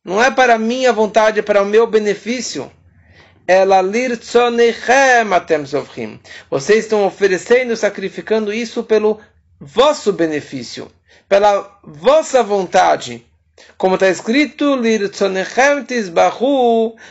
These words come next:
pela tua vontade vocês vão oferecer. Ou seja, todo o propósito das, das oferendas, dos sacrifícios,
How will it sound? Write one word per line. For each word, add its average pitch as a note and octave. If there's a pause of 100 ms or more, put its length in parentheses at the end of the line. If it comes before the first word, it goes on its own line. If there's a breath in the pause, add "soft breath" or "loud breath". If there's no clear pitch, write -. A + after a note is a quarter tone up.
(100 loud breath)
pela -
tua D4+
vontade A#3
vocês G3+
vão F#3
oferecer. E3
Ou G#3+
seja, A#3
todo B3+
o -
propósito G#3
das, D#3+
das E3
oferendas, E3+
dos D#3+
sacrifícios, G#3